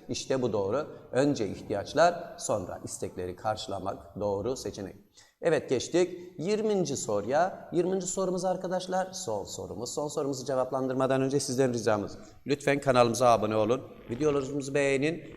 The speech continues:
ve yorum yapmayı sakın unutmayın. İsteklerde de bulunabilirsiniz yorum kısmında. İsteklerinizi cevaplandıracağız. Yirmi. Aşağıdakilerden hangisi sağlıklı ve dengeli beslenme için tüketilmesi gereken besinlerdir? Cips, çikolata. Kesinlikle hayır, yanlış.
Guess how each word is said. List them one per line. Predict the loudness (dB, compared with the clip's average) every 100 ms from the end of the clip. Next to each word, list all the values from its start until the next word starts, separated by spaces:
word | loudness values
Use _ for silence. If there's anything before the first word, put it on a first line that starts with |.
| -2
ve | 2
yorum | 6 6 6
yapmayı | 2 2 0 0
sakın | 0 -2 -4
unutmayın. | 0 0 0 0 2 2 0 -10 -4
İsteklerde | 0 2 2 4 2 2 2
de | 4
bulunabilirsiniz | 4 2 2 0 0 0 0 2
yorum | 0 0
kısmında. | -4 -4 0 0 -2 -6
İsteklerinizi | -4 -4 -2 -2 -2 -2 -2 -2 -8 -20 _ 0
cevaplandıracağız. | 2 4 2 0 -2 -6 -10 -14 -20 _
Yirmi. | 2 4 4 -4 -12 -10
Aşağıdakilerden | -6 -4 -4 -4 -4 -4
hangisi | -2 0 0 -2 -6 -10 -10
sağlıklı | -4 -2 -2 -2 -4
ve | -2
dengeli | -2 -2 -2 0
beslenme | -2 -2 0 0
için | 0 -2
tüketilmesi | -6 -6 -2 -2 -2 -2
gereken | 0 0 0 -2 -2 -12 -4
besinlerdir? | 4 4 4 4 6 8 8 6 2 -6 -8 -12 -20 -20 _ _
Cips, | 2 4 4 0 -4
çikolata. | -2 6 6 6 0 -6 -10
Kesinlikle | -4 0 0 0 0
hayır, | 2 2 2 -2
yanlış. | -2 -4 -8 -12